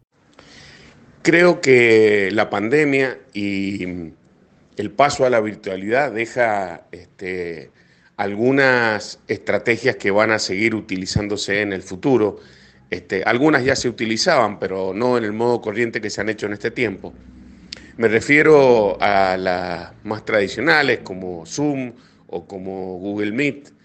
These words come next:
eh, que creo que de ahora en más, este, su uso va a ser muchísimo más frecuente de lo que era antes de la pandemia, dado que,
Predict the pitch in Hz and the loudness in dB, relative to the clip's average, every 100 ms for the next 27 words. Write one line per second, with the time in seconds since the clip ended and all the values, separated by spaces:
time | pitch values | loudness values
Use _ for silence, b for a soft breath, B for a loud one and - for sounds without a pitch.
0 | b b b - 101 95 95 90 - - | b b b -4 -2 0 -2 -6 -12 -20
1 | - - - - - 113 110 107 104 98 | -20 -20 -20 -6 2 4 6 4 2 0
2 | 95 - - - - - 143 156 151 127 | -6 -12 -20 -20 -14 2 6 6 6 4
3 | 120 120 135 131 135 143 139 - - _ | 6 6 4 2 2 2 2 -2 -14 _
4 | - 95 - 90 - 120 117 139 - 120 | -14 -14 -10 -8 -6 -6 -4 -4 -2 -2
5 | 117 110 123 123 117 117 123 127 120 131 | -2 -2 -4 -2 -6 -6 -8 -6 -6 -4
6 | 120 113 110 127 123 120 113 95 101 92 | -4 -4 -2 -2 0 -2 -2 -4 -4 -2
7 | 98 98 110 113 113 113 107 95 95 92 | -2 0 4 4 2 0 -4 -6 -4 -4
8 | 87 82 95 104 98 101 104 98 92 - | -6 -6 -4 -4 -4 -4 -2 -4 -8 -12
9 | B B B B 113 113 107 - 98 98 | B B B B 2 4 2 0 0 0